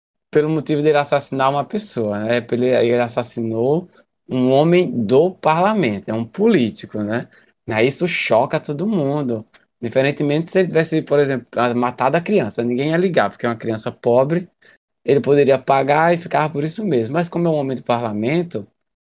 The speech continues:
isso não vai ficar só ali naquele local, vai se espalhar pelas outras pessoas da alta classe também,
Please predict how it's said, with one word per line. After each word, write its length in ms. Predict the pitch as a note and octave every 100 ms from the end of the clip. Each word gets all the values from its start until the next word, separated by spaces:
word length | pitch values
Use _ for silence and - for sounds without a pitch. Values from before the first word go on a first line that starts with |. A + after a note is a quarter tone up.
| _ -
isso 220 | C3+ F3
não 100 | F#3
vai 120 | F#3
ficar 400 | F3 E3+ D3 C3+
só 580 | C3 - C3 B2 A#2 A2+ _ _ _ _ -
ali 800 | A#2 B2 A#2+ A#2+ C3 B2+ G#2+ - _ -
naquele 400 | A#2+ A#2+ B2+ A#2+
local, 540 | A#2+ A#2+ - G#2 G2+
vai 140 | A#2
se 100 | B2+
espalhar 680 | C3+ - E3 D#3+ C3 B2 C#3+
pelas 280 | C#3 B2+ B2
outras 280 | A#2 A#2+ A#2
pessoas 760 | - A#2+ - A#2 A2+ A2 G#2+ _ _ _ _ -
da 180 | A2+
alta 460 | A#2 A2 G#2+ G#2+ A2
classe 460 | - A2 G#2 - G#2
também, 720 | B2 B2+ A#2+ A#2+ C3 D#3+